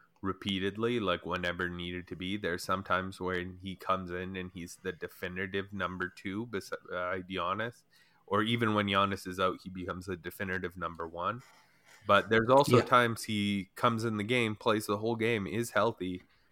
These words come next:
Speaker 1: and is just the number four behind Drew and, uh, Brooke as well.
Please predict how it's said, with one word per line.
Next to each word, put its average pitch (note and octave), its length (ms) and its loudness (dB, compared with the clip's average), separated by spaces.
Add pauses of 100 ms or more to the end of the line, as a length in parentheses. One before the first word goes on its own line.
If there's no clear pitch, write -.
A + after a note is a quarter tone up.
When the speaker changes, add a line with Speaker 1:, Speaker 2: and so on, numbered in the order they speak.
(160)
Speaker 1:
and F#2 320 0
is G2 280 -2
just G#2+ 360 4
the G2 100 0
number F#2+ 340 2
four A2+ 340 4
behind F#2 440 0
Drew F#2+ 640 0
and, E2+ 440 -8 (160)
uh, E2 420 -2
Brooke A2 580 4
as F2+ 220 -2
well. G2+ 340 0